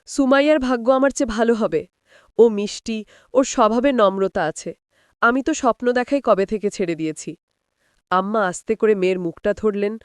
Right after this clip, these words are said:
এবং চুপ হয়ে গেলেন। এমন নীরবতা, যা শুধু মা মেয়েরকার আত্মসায় বিস্তে পারত।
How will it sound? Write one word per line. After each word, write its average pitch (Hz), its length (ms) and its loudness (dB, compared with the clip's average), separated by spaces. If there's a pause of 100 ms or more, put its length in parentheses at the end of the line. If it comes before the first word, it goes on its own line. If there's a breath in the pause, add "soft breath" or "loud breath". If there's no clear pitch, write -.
(280 soft breath)
এবং 233 260 0
চুপ 220 300 -6
হয়ে 170 220 -4
গেলেন। 151 320 -4 (560 soft breath)
এমন 202 380 2
নীরবতা, 233 680 2 (320 soft breath)
যা 220 200 2
শুধু 285 260 -2
মা 208 280 2
মেয়েরকার 233 380 2
আত্মসায় 214 540 -2
বিস্তে 185 400 -6
পারত। 165 400 -6